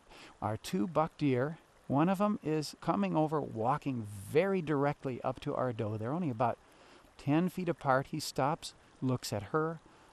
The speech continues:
looks at me. We're kind of at the tail end of the rutting season, the mating season for deer, and I wonder if he's kinda taking a look to see if she might be interested in a little romance. Oops.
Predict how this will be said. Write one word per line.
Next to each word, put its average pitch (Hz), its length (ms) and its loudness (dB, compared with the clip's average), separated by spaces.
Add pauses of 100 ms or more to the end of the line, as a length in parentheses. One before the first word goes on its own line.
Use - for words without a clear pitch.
(160)
looks 135 320 0
at 127 200 0
me. 147 440 2 (500)
We're 156 100 -6
kind 208 240 -2
of 160 80 -2
at 160 140 -2
the 147 60 -4
tail 170 400 2
end 147 220 4
of 117 300 -4
the 113 220 -4 (360)
rutting 156 400 2
season, 131 400 -2
the 113 60 -2
mating 143 360 0
season 113 300 -4
for 110 160 -6
deer, 117 260 -2
and 131 120 0
I 123 60 0
wonder 160 280 -2
if 135 100 -8
he's 165 400 -6 (440)
kinda 254 280 -2
taking 190 280 0
a 156 80 4
look 180 220 0
to 131 80 -6
see 190 240 -6
if 170 100 -4
she 185 360 -2 (160)
might 165 300 0
be 160 140 0
interested 165 400 0
in 139 180 2 (140)
a 135 60 -2
little 151 220 0
romance. 127 560 0
Oops. - 300 -6